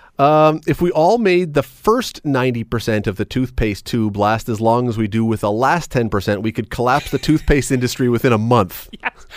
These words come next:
Speaker 2: I have tried. I have actively tried to do that with my toothpaste and failed.
Speaker 1: Um, technically, <laughs> this is a good one. It's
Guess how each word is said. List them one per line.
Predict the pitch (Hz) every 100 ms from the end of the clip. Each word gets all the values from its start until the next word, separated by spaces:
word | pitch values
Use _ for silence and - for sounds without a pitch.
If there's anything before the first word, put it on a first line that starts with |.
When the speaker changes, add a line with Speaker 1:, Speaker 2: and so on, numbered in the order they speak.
| 339 -
Speaker 2:
I | 269 339
have | 294 247
tried. | - - - 320 220 156 - -
I |
have | 226 233
actively | 285 349 381 339 320
tried | 254 285 269
to | 233
do | 247 233
that | 214 214
with | 208
my | 208
toothpaste | 208 220 202 202 196
and | 165
failed. | - - 165 135 202 - _ _ _ _ _ - - - - _ - -
Speaker 1:
Um, | 147 156 160 156 160 - -
technically, | 247 - 214 - 131 170 -
<laughs> | -
this | 180
is | 147
a |
good | 113 120
one. | 120
It's | 107